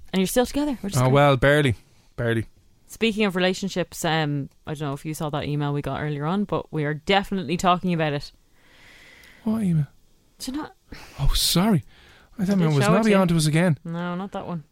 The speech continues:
Speaker 2: Oh, yeah, sorry. We, we will be chatting about that. <laughs> So, yeah, speaking of relationships, how long is too long before
Speaker 1: Again, we're
Speaker 2: you get, you get
Speaker 1: changing the
Speaker 2: engaged?
Speaker 1: name because
Speaker 2: Do you have it there?
Speaker 1: I have it there, but I'm gonna actually, just 'cause you know me, I'll actually end up reading out her name, so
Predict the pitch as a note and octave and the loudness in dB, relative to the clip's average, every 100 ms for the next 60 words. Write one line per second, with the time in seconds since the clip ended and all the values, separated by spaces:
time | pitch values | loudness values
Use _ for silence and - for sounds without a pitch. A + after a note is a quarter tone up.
0 | - C#3+ E3+ D3 E3 C#3+ B2 B2 B2+ C#3 | 0 4 4 4 2 2 2 0 0 0
1 | C#3 - B2+ B2 A2+ F#2+ - - - D#3 | 0 0 0 0 0 -2 -4 -10 -10 -10
2 | D#3+ B2 A2+ - A#2 A2 G#2+ G#2+ G#2+ A#2 | -2 0 0 0 0 0 0 0 -2 -6
3 | - - - C3 B2 A#2 A#2 - B2+ A2+ | -10 -16 -8 0 2 2 2 2 2 2
4 | A2 A#2 - A2+ A2 G#2 - E3 F3+ F3+ | 0 -2 0 2 2 -2 -8 -4 2 2
5 | F3 F3 D3 _ _ _ C3 B2 - G#3+ | 2 -2 -4 _ _ _ -4 -2 2 2
6 | G#3+ D#3 G3 G3+ G3 G3 F#3 - _ _ | 4 4 2 2 2 2 0 -6 _ _
7 | _ _ _ _ E3 D#3+ D3+ - - _ | _ _ _ _ -12 -10 -12 -14 -20 _
8 | _ _ _ _ _ _ _ _ _ - | _ _ _ _ _ _ _ _ _ -14
9 | - D3+ F3+ F#3+ D3 - F3 E3+ E3+ F3 | 0 4 4 2 -2 -4 -4 -2 -2 -2
10 | E3+ D#3+ D3+ D#3+ F3 F3 F3 - E3 - | -2 -2 -2 0 0 -2 -2 -6 -8 -8
11 | _ _ E3+ - - F3 C#3+ E3+ F3 F3 | _ _ -16 -14 -10 -8 -4 0 2 2
12 | F3 D#3+ D#3+ E3 - E3+ D#3+ - E3 E3 | 2 2 0 0 -2 -4 -4 -8 -8 -6
13 | D3+ D#3 D3+ - D3+ E3 D#3 D#3 D3 D#3+ | -4 -4 -6 -12 -12 -6 -4 -4 -6 -8
14 | C#3+ | -10